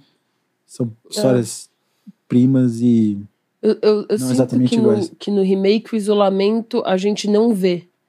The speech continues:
Speaker 2: A gente chega depois dele, porque eu acho que o isolamento tava todo na Patrícia.
Speaker 1: Uhum.
Speaker 2: Porque ela, você vê que ela,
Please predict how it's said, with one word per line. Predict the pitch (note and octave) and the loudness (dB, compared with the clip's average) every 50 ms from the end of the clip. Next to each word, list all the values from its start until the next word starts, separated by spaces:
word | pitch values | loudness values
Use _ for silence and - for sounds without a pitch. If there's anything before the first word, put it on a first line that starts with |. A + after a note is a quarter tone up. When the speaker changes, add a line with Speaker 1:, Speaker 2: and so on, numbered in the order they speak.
| _ _ _ _ _ _ _ | _ _ _ _ _ _ _
Speaker 2:
A | - | -10
gente | D3+ E3 E3+ E3+ - | -4 -4 -4 -4 -4
chega | - - G3+ G3 G3 G#3 | -4 -2 -2 0 2 2
depois | G3+ G3 G3 - - G#3+ A3 A#3 A3+ G3+ | 0 0 -2 0 0 0 0 2 0 0
dele, | F3 F#3 E3+ D#3+ D#3 | 0 0 0 0 -2
porque | D3+ D#3 _ _ - F3 | -6 -8 _ _ -4 -2
eu | E3+ | 0
acho | E3+ F3+ F#3 - - | 0 0 -2 -6 -8
que | - - | -6 -6
o | |
isolamento | F#3+ F3 F#3 F#3+ F3+ F3 F3+ F3+ F#3+ G3+ G3 _ | -4 -2 -2 0 0 2 2 4 2 2 0 _
tava | - G#3 G#3 G#3 G#3+ A3 | -2 0 0 0 0 -6
todo | G#3+ - G#3+ G#3+ A3+ | -6 -4 -4 -2 0
na | G#3+ G#3 | -2 -2
Patrícia. | G#3+ A3 G#3 - G#3 G3 F3+ E3 - - - D3+ D3+ _ _ | -2 -4 -4 -4 -2 -2 -2 -4 -4 -8 -14 -14 -14 _ _
Speaker 1:
Uhum. | - C#3 C3 B2+ B2+ C3 - _ _ _ _ _ | -4 -4 -2 -2 -4 -6 -8 _ _ _ _ _
Speaker 2:
Porque | - - C#3+ - - F#3 | -12 -12 -10 -4 0 2
ela, | F3+ G3 A3+ B3 A#3+ G3+ | 2 2 2 2 0 -2
você | - - G3 | -2 -4 -6
vê | F3 E3 F3+ G3+ G#3+ | -4 0 0 -2 -2
que | G#3+ - | -2 -4
ela, | G3+ F#3+ F3 - | -2 -2 -4 -4